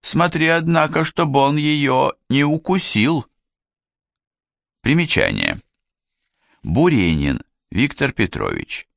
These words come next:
тысяча восемьсот сорок первый, тысяча девятьсот двадцать шестой годы.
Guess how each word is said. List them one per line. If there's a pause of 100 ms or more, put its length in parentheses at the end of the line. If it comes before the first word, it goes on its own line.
(220)
тысяча
восемьсот
сорок
первый,
тысяча
девятьсот
двадцать
шестой
годы.